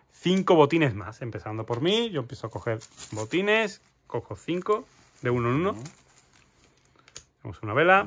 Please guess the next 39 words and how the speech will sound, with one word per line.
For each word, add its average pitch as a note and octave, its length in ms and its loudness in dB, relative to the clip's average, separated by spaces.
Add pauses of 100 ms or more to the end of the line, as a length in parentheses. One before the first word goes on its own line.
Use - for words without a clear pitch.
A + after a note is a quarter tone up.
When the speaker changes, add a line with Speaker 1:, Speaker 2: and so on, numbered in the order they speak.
(120)
Speaker 2:
Una D3 100 -18
velita. C3+ 800 -10 (920)
Speaker 1:
Tenemos A2 340 -4
otra B2 200 -2
vela. D3+ 300 2 (100)
Me G#2+ 180 -10
voy G#2+ 160 -4
a G#2 40 -6
quedar G#2+ 300 -2
con G#2+ 200 -6
la F#2+ 120 -8
vela A#2 240 -4
por A#2 120 -4
aquí. C#3+ 440 -4
Esto A2 320 -12
por B2+ 160 -2
aquí. D#3+ 360 -4 (1300)
Por G#2 200 -6
ahora A#2+ 220 0
no A#2+ 100 -6
quiero G#2 160 -8
más F2 160 -10
vela. B2+ 160 -6 (180)
Muy F#2+ 160 -10
bien. C#3 160 -12 (560)
<laughs> - 540 -14
Esto G2 260 -10
por B2 220 -4
aquí. F#3 440 -2 (920)
Llevo G#2 220 -4
tres. F#3+ 580 0 (680)
Llevo A2 260 -6 (100)
cuatro. B2 380 4
Bueno, F#2+ 160 -6
pues F2+ 240 -12 (280)
esta A2 260 -10
no F#2 80 -6
la E2+ 80 -8
cojo. C#3+ 380 -8